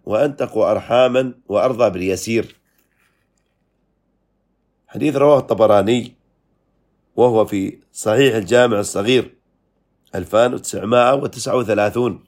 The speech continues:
"تزوجوا الأبكار فإنهن أعذب أفواها،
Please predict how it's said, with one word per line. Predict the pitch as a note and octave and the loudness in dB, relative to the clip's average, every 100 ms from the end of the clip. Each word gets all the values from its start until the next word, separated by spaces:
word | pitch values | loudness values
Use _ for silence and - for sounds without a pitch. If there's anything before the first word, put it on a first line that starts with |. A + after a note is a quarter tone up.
| _ _ _ _ _ _ _ _ _ _ _ _ _ _ _ _ _ _ _ _ _ _ _ | _ _ _ _ _ _ _ _ _ _ _ _ _ _ _ _ _ _ _ _ _ _ _
"تزوجوا | F2+ A#2+ A#2+ F2 D2+ | -2 0 2 -2 -4
الأبكار | D2+ - A2 C#3+ E3 | -10 -2 2 4 2
فإنهن | - - E2+ F2 F#2 G2+ | -4 -8 -6 -6 -6 -4
أعذب | D#2+ A#2 C#3 G#2+ G#2 F2 | 0 2 2 2 0 -2
أفواها، | D#2+ E2+ G2 A#2+ A2+ A2 | -6 -6 2 2 2 -2